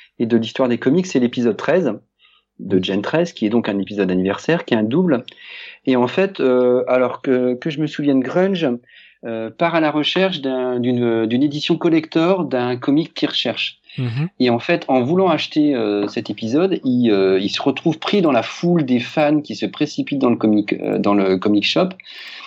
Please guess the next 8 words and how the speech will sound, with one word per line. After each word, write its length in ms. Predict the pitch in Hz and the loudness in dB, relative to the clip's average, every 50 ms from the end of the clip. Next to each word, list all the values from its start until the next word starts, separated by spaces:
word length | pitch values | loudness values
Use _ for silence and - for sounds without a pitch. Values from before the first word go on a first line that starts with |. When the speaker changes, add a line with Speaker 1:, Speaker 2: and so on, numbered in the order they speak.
| - - - - _ _ | -18 -18 -20 -20 _ _
Speaker 1:
et 300 | - 170 180 202 214 196 | 0 2 4 4 4 4
il 100 | 170 139 | 2 2
tombe 180 | 131 - 180 180 | 2 2 2 2
dans 120 | 160 156 | 4 2
les 120 | 151 151 147 | 2 2 2
pommes. 340 | - - 127 117 101 - - _ _ - _ - - - - - _ _ _ _ _ _ | 0 0 0 0 0 -2 -6 _ _ -20 _ -20 -20 -20 -20 -20 _ _ _ _ _ _
Et, 340 | 156 170 185 202 208 - - - | 0 2 4 2 2 0 -2 -2
euh, 760 | 117 113 113 110 110 110 110 110 110 110 110 110 107 101 78 | -2 0 0 0 0 0 0 2 2 2 2 2 0 -2 -2